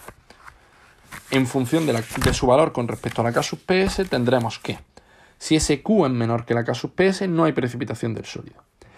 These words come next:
Si la Q es igual a K sub P S, comienza la precipitación del sólido a la misma velocidad que se va disolviendo y, por lo tanto, la disolución estaría saturada.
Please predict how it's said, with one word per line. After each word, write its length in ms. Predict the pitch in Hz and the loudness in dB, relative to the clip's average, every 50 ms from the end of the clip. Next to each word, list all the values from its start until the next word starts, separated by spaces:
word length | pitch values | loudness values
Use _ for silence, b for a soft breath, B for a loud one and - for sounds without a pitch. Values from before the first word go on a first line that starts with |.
| b b b b b | b b b b b
Si 300 | - - - - 147 139 | -12 -10 -4 -2 0 2
la 180 | 127 117 117 | 2 2 2
Q 300 | - - 190 185 - - - | 2 2 2 2 2 0 -2
es 220 | 123 117 117 - | -4 -4 -2 -4
igual 640 | 113 110 110 123 131 151 185 185 143 110 113 - - _ _ _ _ | -4 -4 -2 2 4 6 6 6 4 2 -2 -8 -16 _ _ _ _
a 140 | 110 110 | -4 -2
K 120 | - 117 110 | -2 -2 -4
sub 200 | - - 131 - | -4 -6 -8 -2
P 160 | - 170 180 | 0 2 2
S, 300 | 180 180 - 180 170 - _ | 2 0 -2 -4 -6 -6 _
comienza 500 | - - 147 139 147 165 175 156 - 131 | 0 2 2 2 2 2 2 2 2 2
la 80 | 117 120 | 2 2
precipitación 600 | 117 117 117 120 123 123 117 120 117 - 143 151 | 2 0 -2 -2 -4 -4 -4 -4 -4 -2 -2 0
del 120 | 151 160 151 | 0 0 0
sólido 400 | - - 165 165 160 165 160 - | 0 2 4 4 4 4 2 2
a 120 | 156 139 | 2 4
la 80 | 123 127 | 4 4
misma 320 | 135 147 147 - 165 156 | 2 0 -2 -2 -2 0
velocidad 420 | 147 143 147 135 - 143 135 147 143 | 2 2 0 0 0 0 0 0 0
que 80 | 151 | -2
se 140 | 135 - 123 | -2 0 0
va 80 | 123 120 | 2 2
disolviendo 560 | 120 120 - - 120 120 156 190 185 131 117 | 2 0 0 -2 0 2 2 2 2 2 0
y, 20 | |
por 140 | 110 117 127 | 0 0 0
lo 100 | 113 117 | 0 0
tanto, 240 | 110 131 131 120 123 | 0 0 -2 0 -2
la 80 | 120 113 | -2 0
disolución 480 | 117 110 - 113 113 110 - 143 143 | -2 -2 -2 -4 -4 -4 -4 -4 -4
estaría 340 | 143 127 - 127 131 156 175 | -4 -4 -4 -2 -2 -2 -2
saturada. 540 | 160 - - - - 127 113 110 117 - | -4 -4 -6 -6 -4 -4 -4 -4 -6 -8